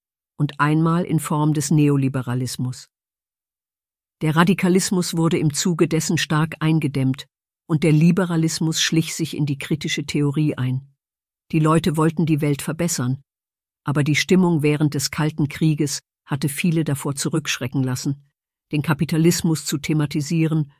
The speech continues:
vom Sozialismus ganz zu schweigen. Im Gegensatz dazu würde ich sagen, dass der frühe Habermas, etwa in Strukturwandel der Öffentlichkeit, Legitimationsprobleme im Spätkapitalismus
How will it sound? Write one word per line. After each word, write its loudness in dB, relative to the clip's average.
vom 0
Sozialismus -4
ganz -4
zu -6
schweigen. -6
Im 2
Gegensatz 6
dazu 0
würde 2
ich -2
sagen, 0
dass -2
der -2
frühe 0
Habermas, 0
etwa -4
in 0
Strukturwandel 0
der 0
Öffentlichkeit, -4
Legitimationsprobleme 0
im 0
Spätkapitalismus -2